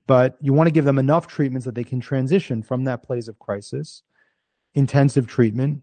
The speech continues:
which is usually the first phase, and then phase down the treatment supports to a level where they can be at a place where they've established a baseline that's sustained within that eighteen month process. And usually that includes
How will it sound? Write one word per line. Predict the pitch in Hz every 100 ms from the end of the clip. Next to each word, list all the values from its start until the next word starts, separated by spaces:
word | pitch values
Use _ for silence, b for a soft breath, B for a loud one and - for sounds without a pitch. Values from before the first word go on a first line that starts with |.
| -
which | 123 107
is | 107
usually | 123 113 113
the | 110
first | 117 107 -
phase, | 113 117 135
and | 131 143
then | 139
phase | 127 - 151 156
down | 120 139 143 135
the | 123
treatment | - 165 147 131
supports | - - 110 107 - - _ _ _ _
to | - 131
a |
level | 120 175 156 139 131
where | 123
they | 120
can | 120 123
be | 113 131
at | 120
a |
place | 113 - 117 110 -
where | 110 110 110 - _ _ -
they've | 110
established | 110 - 120 117 -
a | 104
baseline | 113 110 113 107 104
that's | 107 -
sustained | 110 - 131 95 90 - _ _ _ _ _
within | 123 127 113
that | 110
eighteen | 107 - 113
month | 104 104
process. | 110 101 - 104 - B B B
And | 135
usually | 160 190 156
that | 139 131
includes | 120 - 135 127 120 -